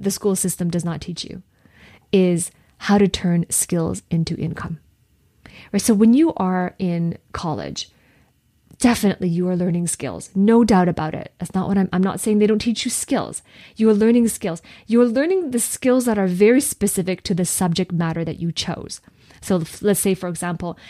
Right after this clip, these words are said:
you know, during my P H D, my focus was in neuroscience. And of course, as, as a P H D in neuroscience, it is largely, it is very largely research-based. So I was in a lab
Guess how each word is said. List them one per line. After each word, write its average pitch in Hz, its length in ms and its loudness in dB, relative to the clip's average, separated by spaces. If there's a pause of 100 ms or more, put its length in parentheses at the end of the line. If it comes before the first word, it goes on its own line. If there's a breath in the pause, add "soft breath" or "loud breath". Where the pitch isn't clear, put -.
(100)
you 180 120 -4
know, 165 160 -2
during 196 220 6
my 180 140 6
P 185 180 2
H 175 160 2
D, 269 140 2
my 180 160 0
focus 190 340 2
was 202 180 0
in 220 120 4
neuroscience. 226 800 -2 (460 loud breath)
And 190 380 2
of 185 140 -2
course, 190 320 0
as, 180 240 -4 (100)
as 185 160 0
a 180 80 0
P 214 220 2
H 208 140 4
D 196 120 4
in 175 120 4
neuroscience, 196 580 0
it 175 80 -2
is 175 120 -2 (120)
largely, 185 420 -4
it - 160 2
is 185 160 2
very 202 380 2 (220 loud breath)
largely 196 400 4
research-based. 175 720 -2 (160 soft breath)
So 185 140 -6
I 175 100 0
was 180 160 -2
in 214 220 2
a 185 160 0
lab 165 560 2